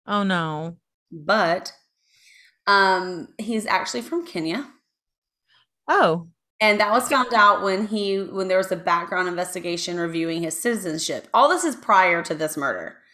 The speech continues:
Speaker 2: But this is just kind of lets know who we're dealing with here when we're choosing who to be, like,
Speaker 1: sympathetic to.
Speaker 2: Yeah, I mean, I'm si-, always, like, back and forth over the whole thing because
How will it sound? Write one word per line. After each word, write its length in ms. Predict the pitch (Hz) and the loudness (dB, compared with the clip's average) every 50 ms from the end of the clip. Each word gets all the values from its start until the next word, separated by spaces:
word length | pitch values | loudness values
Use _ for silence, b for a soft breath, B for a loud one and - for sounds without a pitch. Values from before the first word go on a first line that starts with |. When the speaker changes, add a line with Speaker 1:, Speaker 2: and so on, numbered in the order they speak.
| b b b b | b b b b
Speaker 2:
But 120 | - 214 208 | -8 -6 -2
this 180 | 302 320 - | -2 -2 -2
is 120 | 403 381 - | -2 -2 -2
just 180 | 415 403 403 | -2 -2 -4
kind 240 | - - 277 269 247 | -2 -2 0 2 2
of 80 | 240 226 | 2 2
lets 240 | 226 226 226 220 226 | 0 -2 -2 -2 -2
know 160 | 208 196 202 | 0 0 0
who 140 | 185 202 196 | 0 0 0
we're 140 | 190 185 180 | 0 0 0
dealing 280 | 170 170 170 165 170 165 | 0 0 0 0 0 -2
with 120 | 160 165 - | -2 -2 -2
here 320 | 175 165 160 165 165 B B B B B B B | 0 0 0 0 -2 B B B B B B B
when 220 | 202 220 233 247 | 0 2 2 2
we're 120 | 240 240 | 2 0
choosing 480 | 233 - - 220 208 190 202 196 190 196 | 0 0 0 0 0 0 0 0 0 0
who 240 | 180 202 190 185 185 190 | 0 0 0 0 0 -2
to 220 | - - 196 185 | -4 -4 -4 -4
be, 480 | 165 175 170 170 165 160 123 165 - _ _ _ _ _ _ _ _ _ _ _ - | -4 -2 -2 -2 -2 -4 -6 -10 -14 _ _ _ _ _ _ _ _ _ _ _ -6
like, 160 | - 160 160 - | -2 -2 -2 -2
Speaker 1:
sympathetic 580 | 180 170 185 - - 165 160 160 165 - - - | -2 -2 -2 0 2 2 2 2 0 -2 -2 -4
to. 320 | - 180 175 170 175 175 - _ _ _ | -4 -2 -2 -2 -4 -6 -10 _ _ _
Speaker 2:
Yeah, 280 | - 247 294 302 311 302 254 | -10 -6 -2 0 2 4 4
I 60 | 247 | 4
mean, 160 | 262 262 254 | 2 2 2
I'm 140 | 254 269 277 | 2 2 2
si-, 120 | 262 - 294 | 0 -2 0
always, 420 | - - 220 220 214 214 208 202 | 2 4 6 6 6 6 4 4
like, 240 | 202 190 180 180 - - _ - | 2 2 2 2 -2 -12 _ -16
back 340 | 202 - 185 175 170 160 - | -8 -2 2 2 2 2 0
and 120 | 170 156 | -4 -4
forth 220 | - 160 160 160 165 | -2 -2 -2 -2 -2
over 160 | 156 147 147 | -4 -6 -4
the 100 | 147 151 | -8 -6
whole 160 | - 143 143 | -4 -4 -6
thing 200 | - - 107 117 | -6 -8 -10 -8
because 340 | - 156 160 127 160 - - | -8 -6 -6 -6 -6 -6 -12